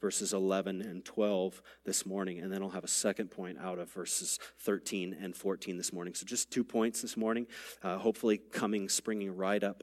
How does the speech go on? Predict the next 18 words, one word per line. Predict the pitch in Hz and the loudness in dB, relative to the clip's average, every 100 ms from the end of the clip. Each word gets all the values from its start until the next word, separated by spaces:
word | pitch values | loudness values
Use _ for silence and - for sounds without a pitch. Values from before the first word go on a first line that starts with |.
| - | -6
out | 101 92 | -2 -2
of | - | -4
the | - | -6
text. | - 92 80 - - - _ _ _ _ _ - - _ | -2 -2 0 -2 -2 -8 _ _ _ _ _ -20 -20 _
First | - 123 - | 0 0 2
point | 120 98 | 0 2
is | 95 | 2
this: | 101 - - - - | 2 0 -4 -12 0
there | 127 | 4
are | 117 117 | 6 6
no | 113 117 | 4 4
second-class | - 123 120 110 110 98 - | 4 2 2 0 2 2 0
Christians | 104 - - 92 92 | -2 -2 -6 -6 -8
in | |
the | 90 | -8
kingdom | - 87 85 | -10 -10 -10
of | 85 | -12
God. | - 80 78 | -12 -12 -14